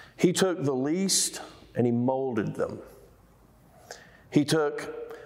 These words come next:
uh, others, and despite their failures, he just continued to work with them.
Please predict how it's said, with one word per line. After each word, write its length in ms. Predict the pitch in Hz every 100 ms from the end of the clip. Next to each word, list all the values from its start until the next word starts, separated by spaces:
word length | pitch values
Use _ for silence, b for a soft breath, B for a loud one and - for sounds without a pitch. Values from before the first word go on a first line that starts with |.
| B
uh, 580 | - 135 131 131 - - - - - - - - -
others, 500 | 151 170 175 175 143
and 160 | 139 117
despite 580 | 120 - - 147 165 160
their 140 | 151
failures, 640 | - 143 147 147 147 143
he 100 | 147
just 300 | 127 147 143
continued 760 | - 135 - 175 165 160 156 135
to 80 | 131
work 300 | 123 127 120
with 240 | 123 104
them. 280 | 98 98